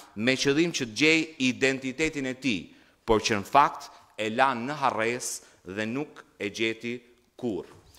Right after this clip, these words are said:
Kjo është dosja zyrtare ku provohet që krahas nën personave të arrestuar, prokuria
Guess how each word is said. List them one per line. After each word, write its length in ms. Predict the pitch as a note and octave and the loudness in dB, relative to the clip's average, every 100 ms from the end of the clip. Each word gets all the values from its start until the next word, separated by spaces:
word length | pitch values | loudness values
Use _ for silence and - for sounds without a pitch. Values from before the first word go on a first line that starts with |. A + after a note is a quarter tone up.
| - _ _ _ _ - _ - | -20 _ _ _ _ -20 _ 0
Kjo 240 | D#3 D3+ | 4 4
është 160 | B2+ C3+ | 4 4
dosja 400 | C3+ C3 B2 A2 G2+ - F#2+ | 2 4 2 2 0 -12 -10
zyrtare 720 | F#2 A2 G#2+ C3 C#3+ D#3 D#3+ | -4 -4 2 4 4 2 -2
ku 140 | B2 G#2+ | -8 -4
provohet 640 | A2 G#2 C3 C#3+ D#3 D3+ - - _ | -4 0 2 4 2 -2 -14 -20 _
që 160 | - A2 - | -8 -6 4
krahas 520 | D3+ D#3 B2+ F#2 - - - - | 6 8 6 4 -2 -6 -8 -10
nën 400 | G2 C3 D3+ C3+ | -4 0 0 -2
personave 580 | A2+ G#2+ - B2+ A2+ G#2+ | -4 -2 -2 0 2 0
të 120 | G#2 | 0
arrestuar, 720 | F#2+ E2 - B2+ C3 D3+ F3 F3+ - - - _ - | -2 -2 -6 -2 4 4 4 -2 -14 -20 -20 _ 0
prokuria 720 | A#2+ A#2+ A#2+ C3+ D#3 D#3+ | 0 2 0 0 2 4